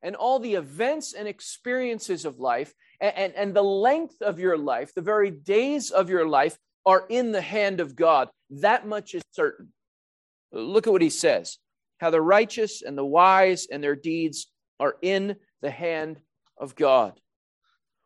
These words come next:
A-, all things that you face, uh, the time that you have,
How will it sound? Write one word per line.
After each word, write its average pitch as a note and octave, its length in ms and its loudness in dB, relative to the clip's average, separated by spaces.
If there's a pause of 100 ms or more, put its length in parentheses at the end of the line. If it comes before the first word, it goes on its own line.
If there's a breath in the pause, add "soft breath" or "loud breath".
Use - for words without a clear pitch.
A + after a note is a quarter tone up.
(120)
A-, - 60 -4
all C4 540 4
things C4 420 -4
that A#3+ 160 4
you A3+ 140 -4
face, - 720 0 (580)
uh, G3+ 200 0
the A3 120 2
time C4+ 540 0
that B3+ 160 2
you A3 180 -4
have, G3 500 0